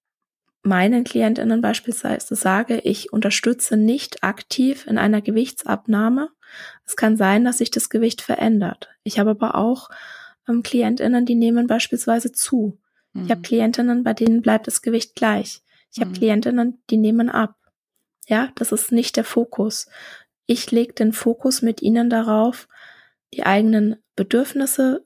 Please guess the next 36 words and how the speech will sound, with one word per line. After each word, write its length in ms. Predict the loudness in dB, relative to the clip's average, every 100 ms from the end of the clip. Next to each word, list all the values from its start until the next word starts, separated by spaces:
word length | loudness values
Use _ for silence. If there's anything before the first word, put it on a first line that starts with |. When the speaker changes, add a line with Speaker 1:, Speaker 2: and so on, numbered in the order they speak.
| _
Speaker 1:
zu 140 | -6
erkennen 680 | -4 -6 0 0 2 0 -2
und 240 | -4 -6 -4
zu 140 | -2
Speaker 2:
Mhm. 40 |
Speaker 1:
honorieren 720 | 2 2 2 2 2 4 0 -4 -16 -20 _
und 180 | 0 0
wirklich 440 | 0 0 -2 -4 _
so 160 | -2
eine 180 | 0 0 0
innere 380 | 2 2 2 0
Motivation 840 | 0 -2 -2 -2 -2 0 2 0
aufzubauen 1000 | 0 -2 -2 -4 -4 0 2 4 4 0 -6 -20 _ _
für 420 | -16 0 2 2 0 0
eine 140 | 0
gute 440 | 0 0 0 0
und 140 | 2 2
eine 100 | 2
aktive 460 | -2 -4 -4 -4
Selbstfürsorge. 960 | -2 -2 -2 -6 -4 -2 -2 -2 -2 -2
Und 160 | -2 0
ein, 220 | 0 0 -4 -18 -4
eine 100 | -2
ganz 320 | 2 2 0
große 300 | -2 -2 0
Stellschraube 720 | -2 0 0 0 0 0 0 0
ist 180 | -2
da 60 | -2
die 120 | -2
Körperakzeptanz, 1080 | -2 -2 0 -2 -4 -8 -6 0 0 0 0
weil 200 | 0 0 -4 -20 -8
ist 140 | -2 0
ja 160 | 2
auch 180 | 0 0
logisch, 400 | 0 2 0 0
ne? 180 | 0 -2